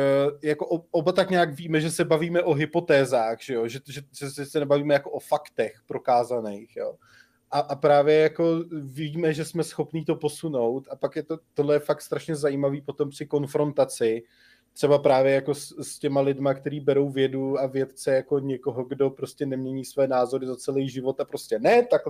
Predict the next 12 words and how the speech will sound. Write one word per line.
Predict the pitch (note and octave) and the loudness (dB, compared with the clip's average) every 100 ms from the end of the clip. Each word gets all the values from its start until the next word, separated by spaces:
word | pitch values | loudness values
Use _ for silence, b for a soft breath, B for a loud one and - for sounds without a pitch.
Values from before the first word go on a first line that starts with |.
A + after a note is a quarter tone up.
| - | -6
to | B2+ | -4
je, | C3+ A3 | 4 6
tak | A#3 - | 6 0
to | - E3 | 0 -2
bude | C#3+ F#3+ F#3+ | 0 2 6
a | F3 D#3 | 6 6
t-, | - D3+ B B - | 2 -10 B B -2
a | |
tečka." | D3 D3+ - - C3 C#3 b b b - | 2 2 0 2 4 4 b b b 2
A | C#3 C3+ C3 C3 B2+ D#3+ | 6 8 8 6 4 4
jo, | C#4 | 4
takže | B3 F#3+ | 4 0